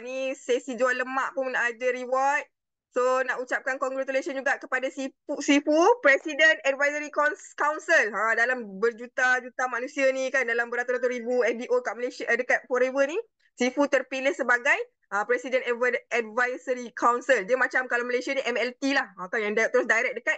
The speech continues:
H Q. Tapi Sifu ni dunia punya. Ha, so, suara kita, insyaAllah, bakal kedengaran. Cik, gitu, insyaAllah. So, te-, tahniah Sifu. Terima kasih bagi contoh tauladan terbaik.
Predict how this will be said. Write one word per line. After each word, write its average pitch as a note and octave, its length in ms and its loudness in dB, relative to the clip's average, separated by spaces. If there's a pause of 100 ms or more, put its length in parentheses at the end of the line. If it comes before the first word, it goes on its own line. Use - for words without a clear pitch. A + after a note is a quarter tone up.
H A#3+ 160 -4
Q. G#3 320 -2 (240)
Tapi G#3+ 240 -2
Sifu C#4+ 240 2
ni D#4 160 2 (320)
dunia C#4+ 640 2
punya. C4 320 -2
Ha, F#3 320 -4
so, B3+ 160 2 (240)
suara A#3+ 320 2
kita, C4+ 320 -4
insyaAllah, B3+ 320 -2
bakal B3 400 -4
kedengaran. A#3+ 560 0
Cik, F#3 480 -4
gitu, F3+ 80 -4
insyaAllah. F#3 320 0
So, G#3+ 80 0
te-, G#3+ 240 0
tahniah A#3+ 240 4
Sifu. C4+ 480 0
Terima A3 160 -2
kasih A#3 240 -4
bagi A3+ 240 -6
contoh A#3+ 240 2
tauladan A3 320 2
terbaik. A3 480 -2